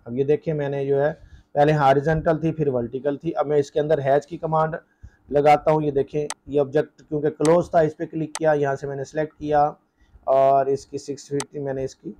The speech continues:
dimension दे दी, फ़ोर फिफ्टी दे लें, अ, क्योंकि ऑब्जेक्ट छोटा है तो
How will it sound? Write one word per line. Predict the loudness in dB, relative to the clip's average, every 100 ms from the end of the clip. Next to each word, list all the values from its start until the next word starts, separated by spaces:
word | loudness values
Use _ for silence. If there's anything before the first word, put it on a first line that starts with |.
| _ _
dimension | -6 -6 -6 -8 -6
दे | 0 0
दी, | 0 -4
फ़ोर | 0 0
फिफ्टी | 0 -6 -8 -2
दे | 0
लें, | 0 -4 -8 _ _ _ _ -6
अ, | -4
क्योंकि | -4 -2
ऑब्जेक्ट | -2 0 -2 0
छोटा | -2 0 4
है | 4 4
तो | 0